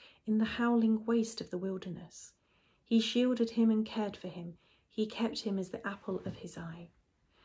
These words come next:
As an eagle stirs up its nest and hovers over its young, spreading out its wings, takes them, and bears them aloft on its pinions. So the Lord alone did guide him,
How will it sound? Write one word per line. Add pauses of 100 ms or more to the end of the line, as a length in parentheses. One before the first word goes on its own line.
(280)
As
an
eagle
stirs
up
its
nest
and
hovers
over
its
young, (340)
spreading
out
its
wings,
takes
them, (400)
and
bears
them
aloft
on
its
pinions. (600)
So
the
Lord
alone
did
guide
him,